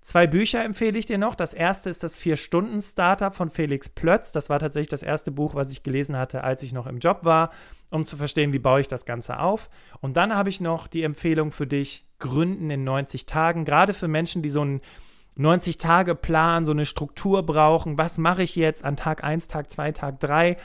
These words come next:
Das ist nämlich bei dem Buch von Moritz Gomm anders aufgebaut und das fand ich nochmal ganz cool, gerade wenn du so eine Struktur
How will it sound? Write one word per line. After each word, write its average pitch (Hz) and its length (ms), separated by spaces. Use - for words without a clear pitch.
Das 143 120
ist 151 160
nämlich 147 380
bei 131 440
dem 127 460
Buch 151 220
von 135 300
Moritz 131 360
Gomm 180 420
anders 156 400
aufgebaut 156 880
und 139 100
das 147 180
fand 160 160
ich 147 80
nochmal 151 180
ganz 143 280
cool, 156 120
gerade 139 220
wenn 139 120
du 139 60
so 131 100
eine 131 120
Struktur 208 640